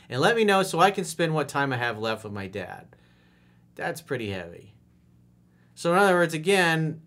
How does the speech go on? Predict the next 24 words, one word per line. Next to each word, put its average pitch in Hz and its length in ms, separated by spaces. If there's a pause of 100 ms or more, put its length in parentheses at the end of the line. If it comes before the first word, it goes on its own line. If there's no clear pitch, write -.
if 131 240
you 180 160
understood 170 460
women 123 560
and 107 120
you 110 120
understood 117 640
where 107 340
you 95 220
stood 110 260
with 92 160
her, 202 540 (320)
you 160 100
would 147 140
never 214 880
say 127 220
anything 104 280
like 92 200
that. - 200
Again, 175 560 (800)
hang 98 300
out, 202 340 (560)
have 92 320
fun, 196 680